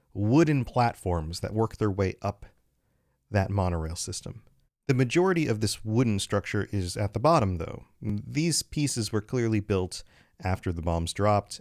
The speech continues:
and with some reason. And if you go visit this location, you will find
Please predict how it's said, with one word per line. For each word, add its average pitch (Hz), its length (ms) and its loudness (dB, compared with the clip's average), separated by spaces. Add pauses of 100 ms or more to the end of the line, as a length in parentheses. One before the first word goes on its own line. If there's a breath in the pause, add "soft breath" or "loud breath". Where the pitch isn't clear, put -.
(100)
and 98 520 -2
with 101 220 -4
some 190 340 -2
reason. 82 400 -6 (1400)
And 151 140 6
if 156 120 4
you 156 80 4
go 208 240 6
visit 165 420 4
this - 220 0
location, 90 720 -2 (260)
you 127 160 2
will 226 180 0
find 87 560 0